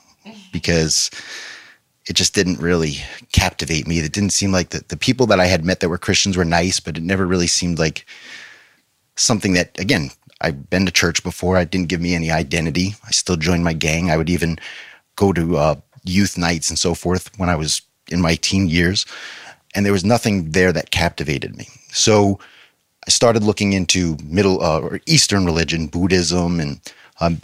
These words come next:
taking in myths, wanting to be the, the different person. So f-, let me find something with the Greek mythology that nobody else knows, and I'm gonna create my own religion, and kinda went down this whole, uh, experience. And I'm in prison at this time, doing a lot of reading.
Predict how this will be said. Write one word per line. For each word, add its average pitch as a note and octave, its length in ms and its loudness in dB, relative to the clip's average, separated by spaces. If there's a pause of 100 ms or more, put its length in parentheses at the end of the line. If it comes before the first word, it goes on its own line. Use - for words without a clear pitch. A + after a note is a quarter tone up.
(140)
taking G#2+ 380 2
in E2+ 200 2
myths, - 480 0 (460)
wanting A#2 280 4
to G2 100 0
be G#2+ 140 6
the, E2 220 0
the G2 60 -2
different F2+ 360 2
person. D#2+ 440 0
So - 140 0
f-, - 120 -8 (100)
let A#2+ 120 2
me B2+ 80 4
find A2 340 0
something G#2 340 0
with F#2+ 180 0
the F#2 60 -2
Greek G2 260 0
mythology F#2 560 2
that D2 140 0
nobody F#2+ 300 4
else G2 220 2
knows, D#2 480 2
and D2+ 180 -4 (320)
I'm A2 60 2
gonna G2 120 4
create A#2+ 280 0
my G#2+ 100 2
own B2+ 240 4
religion, E2 480 2
and D#2 100 -2
kinda G#2+ 160 2
went G2 200 2
down F#2 160 2
this F2+ 140 0
whole, F2 300 2 (640)
uh, D#2+ 220 2 (340)
experience. F2 600 2
And G#2+ 100 4
I'm A#2+ 80 4
in A2+ 80 2
prison B2+ 320 2
at D2+ 80 -6
this E2+ 160 0
time, D2+ 220 0
doing G#2 200 4
a G#2 40 2
lot G#2 160 6
of E2+ 100 -4
reading. E2+ 320 -2